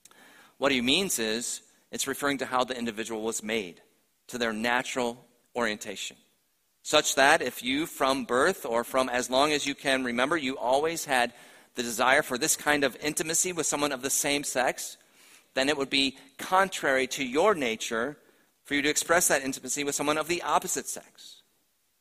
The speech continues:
But there, again, is no evidence anywhere that Paul understood the nature of human beings in this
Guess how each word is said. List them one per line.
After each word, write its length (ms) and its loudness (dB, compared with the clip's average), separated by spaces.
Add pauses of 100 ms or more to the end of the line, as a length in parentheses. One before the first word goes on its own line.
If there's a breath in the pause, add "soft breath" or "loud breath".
(680)
But 120 -8
there, 300 2
again, 300 -2
is 240 -4
no 260 2
evidence 600 -2 (180)
anywhere 520 -8 (880)
that 240 2
Paul 300 6
understood 560 -2
the 60 0
nature 580 -2
of 200 -4
human 320 -6
beings 460 -6
in 240 -6
this 420 -2